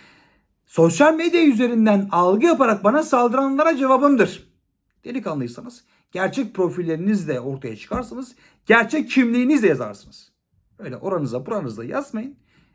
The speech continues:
Erkek gibi çıkın. Gerçek profilinizle, gerçek isminizle, gerçek soy isminizle yazın. Birçoğunuz da zaten Türkiye'de değil.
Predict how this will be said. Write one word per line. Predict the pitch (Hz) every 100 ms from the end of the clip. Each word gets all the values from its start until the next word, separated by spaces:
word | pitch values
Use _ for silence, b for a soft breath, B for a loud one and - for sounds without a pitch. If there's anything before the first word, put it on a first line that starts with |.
| _ _
Erkek | - 202 202 214
gibi | 143 143
çıkın. | - 254 302 _ _ _ _ _ _
Gerçek | - 202 233 -
profilinizle, | 151 135 120 110 247 285 b b 143
gerçek | 165 233 - 269 247
isminizle, | - 202 196 165 139 104 b b -
gerçek | 185 190 302 277
soy | 247 220
isminizle | 202 226 247 240 311 294 196
yazın. | 135 110 123 _ _ _ _
Birçoğunuz | 339 320 - 226 233 214
da |
zaten | 165 240 180 143
Türkiye'de | 180 135 131
değil. | 165 170